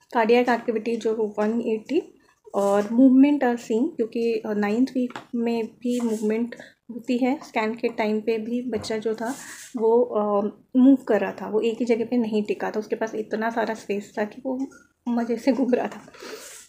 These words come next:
और जो सर्वाइकल, अ, लेंथ है वो थ्री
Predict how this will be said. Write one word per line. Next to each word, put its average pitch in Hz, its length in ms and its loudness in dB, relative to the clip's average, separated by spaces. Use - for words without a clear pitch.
और 214 360 2
जो 247 320 4
सर्वाइकल, 247 720 4
अ, 214 220 2
लेंथ 226 300 4
है 247 240 2
वो 240 120 2
थ्री 247 240 -4